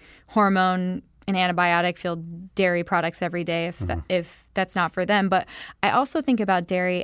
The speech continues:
Speaker 1: as something that is satisfying because it has that fat, and it, um, it can be used occasionally for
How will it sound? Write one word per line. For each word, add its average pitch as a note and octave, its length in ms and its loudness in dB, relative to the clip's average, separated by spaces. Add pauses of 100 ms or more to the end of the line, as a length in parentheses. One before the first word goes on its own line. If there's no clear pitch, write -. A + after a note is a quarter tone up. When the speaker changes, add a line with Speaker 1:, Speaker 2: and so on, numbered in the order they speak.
Speaker 1:
as F3+ 580 -2 (220)
something A3 340 2
that G3 180 2
is F3+ 200 -2
satisfying B3+ 640 2
because G3+ 280 0
it - 120 -4
has F#3 280 0
that G3 240 0
fat, G3+ 420 2
and F#3 140 -4
it, F3+ 180 -6 (560)
um, F3+ 240 0
it F3+ 160 -6
can G3+ 360 0
be G#3 80 0
used G3 280 0
occasionally F#3 720 -2
for F3 580 -2